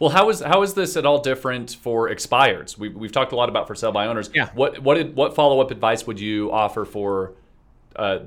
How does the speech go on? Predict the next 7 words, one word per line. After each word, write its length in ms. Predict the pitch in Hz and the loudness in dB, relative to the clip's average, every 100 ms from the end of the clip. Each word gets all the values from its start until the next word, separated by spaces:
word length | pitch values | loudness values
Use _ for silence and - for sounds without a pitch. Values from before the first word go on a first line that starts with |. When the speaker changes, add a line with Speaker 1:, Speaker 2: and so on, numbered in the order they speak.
| - | -12
Speaker 1:
you 120 | 104 | -10
know, 100 | 95 | -8
the 120 | 92 104 | -4 0
avid 220 | 107 101 | 0 0
expired 600 | - - 104 104 95 90 - - - - - - - | -6 -2 0 0 -2 -8 -20 -20 -20 -20 -20 -20 -10
prospecting 520 | 107 87 - 85 87 | -8 -8 -10 -12 -14
agent? 260 | 78 - | -16 -18